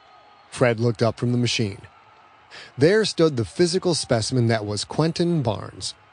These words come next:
quarterback of the Ionath Krakens, all seven feet of him. There was no one with him. Fred had half expected to see Bobby Brobst, Gredok's main bodyguard and hitter, or possibly some more Qwith warriors, but Quentin was alone.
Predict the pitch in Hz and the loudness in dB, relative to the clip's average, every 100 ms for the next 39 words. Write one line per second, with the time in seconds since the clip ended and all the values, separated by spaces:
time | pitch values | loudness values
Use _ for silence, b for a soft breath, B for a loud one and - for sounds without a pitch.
0 | _ - 123 120 113 120 123 110 110 117 | _ 2 4 6 4 4 0 -2 0 0
1 | 127 131 131 - 101 92 95 95 - - | 2 0 0 -2 -4 -4 -10 -10 -10 -10
2 | - B B B 127 151 170 165 - 143 | -20 B B B 2 4 4 0 0 0
3 | 139 147 - 131 107 95 101 98 _ _ | 0 -4 0 0 0 -4 -14 -18 _ _
4 | _ _ _ _ _ _ _ _ _ 131 | _ _ _ _ _ _ _ _ _ 4
5 | 135 143 135 185 185 185 202 - - - | 4 4 4 2 2 2 0 -2 -12 -14
6 | _ _ _ _ _ _ - - 127 117 | _ _ _ _ _ _ -8 0 2 2
7 | 113 98 120 135 - 135 123 127 - 139 | 0 2 0 0 -2 -2 -2 -4 -2 -2
8 | 104 117 131 143 123 107 - - - B | 0 0 2 0 0 -2 -4 -10 -12 B
9 | B B 127 131 120 117 127 127 143 143 | B B 4 6 4 2 0 2 2 2
10 | 156 135 104 95 95 104 123 101 - - | 2 0 -4 -8 -6 -2 0 0 -6 -20
11 | B B - 208 214 - 226 175 120 123 | B B 2 2 2 0 0 0 0 0
12 | 117 135 120 113 - 113 127 143 147 151 | 2 2 2 0 0 -2 2 2 4 2
13 | 143 B B B - 185 165 202 147 123 | -2 B B B -4 -2 2 2 2 0
14 | 120 123 139 139 113 95 | 0 2 4 4 2 -4